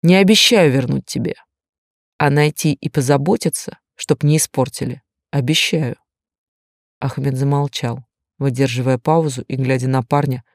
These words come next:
который снова застыл, как каменное изваяние.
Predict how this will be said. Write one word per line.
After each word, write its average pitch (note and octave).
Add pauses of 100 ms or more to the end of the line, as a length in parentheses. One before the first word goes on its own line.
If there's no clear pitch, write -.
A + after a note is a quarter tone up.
который C#3
снова C#3+
застыл, C3+
как B2+
каменное C3
изваяние. C3